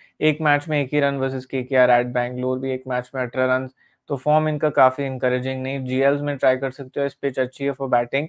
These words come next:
else बेस टीम में तो जगह नहीं मिलेगी इन्हें। ग्लेन मैक्सवेल, फॉर्म थोड़ा up and down रहा है इनका, and सामने वाली टीम में नीतीश राणा है एक लेफ्ट हैंड बैटर, वेंकटेश अय्यर दूसरे लेफ्ट हैंड बैटर, तो इनके सामने इन्हें बॉलिंग मिल सकती है। सुनील नारायण भी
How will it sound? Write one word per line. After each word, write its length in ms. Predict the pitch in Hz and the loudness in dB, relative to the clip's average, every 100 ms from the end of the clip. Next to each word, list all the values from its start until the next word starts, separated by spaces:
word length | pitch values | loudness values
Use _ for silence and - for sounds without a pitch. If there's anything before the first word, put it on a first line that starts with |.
| _ _ _ - | _ _ _ -2
else 200 | 143 143 127 | 0 2 2
बेस 280 | 135 131 - | 2 0 -4
टीम 120 | 135 | -8
में 140 | 131 127 | -6 -4
तो 80 | 127 | -2
जगह 280 | 123 127 135 | -2 -2 -4
नहीं 200 | 120 120 | -8 -10
मिलेगी 400 | 117 117 117 117 | -8 -8 -6 -8
इन्हें। 180 | 113 - _ _ _ - | -10 -16 _ _ _ -12
ग्लेन 300 | 127 139 156 | 0 2 4
मैक्सवेल, 500 | 151 143 - 160 165 160 _ _ _ _ _ _ _ _ _ _ _ _ - | 2 0 2 4 4 0 _ _ _ _ _ _ _ _ _ _ _ _ 2
फॉर्म 220 | 143 151 | 2 4
थोड़ा 240 | 151 143 | 6 6
up 100 | 127 | 6
and 180 | 131 131 | 2 2
down 200 | 135 131 | 0 2
रहा 120 | 127 | 0
है 60 | 127 | 0
इनका, 360 | 127 131 135 143 - _ - | -2 2 2 2 -18 _ -4
and 160 | 139 135 | -2 0
सामने 320 | 131 127 139 | 2 2 2
वाली 220 | 143 135 | 2 2
टीम 220 | 131 135 135 | -2 -4 -4
में 140 | 139 | -6
नीतीश 540 | 131 127 123 143 139 135 | -4 -6 -4 -4 -4 -2
राणा 320 | 123 127 131 | 0 0 -2
है 160 | 131 131 127 | -4 -6 -4
एक 200 | 131 131 | -6 -4
लेफ्ट 260 | 127 120 131 | -4 -4 -4
हैंड 100 | 123 | 0
बैटर, 240 | 120 127 | 0 0
वेंकटेश 640 | 123 123 123 127 135 135 135 | -2 -4 -4 -6 -6 -4 -2
अय्यर 220 | 127 127 | 0 -2
दूसरे 380 | 123 123 - 135 | -4 -8 -4 -2
लेफ्ट 280 | 127 127 127 | -2 -2 -2
हैंड 160 | 127 | 0
बैटर, 240 | 123 120 123 | 0 -2 -4
तो 140 | 131 | -6
इनके 260 | 127 127 135 | -8 -6 -8
सामने 360 | 135 127 127 | -4 -6 -4
इन्हें 280 | 131 131 123 | -6 -6 -6
बॉलिंग 360 | 127 123 131 131 | -4 0 0 -2
मिल 100 | 131 | -6
सकती 300 | 131 131 - | -6 -8 -4
है। 100 | 151 | -6
सुनील 340 | 147 131 131 135 | -4 -4 -4 -2
नारायण 360 | 127 123 127 131 | 0 0 -2 2
भी 200 | 156 | 0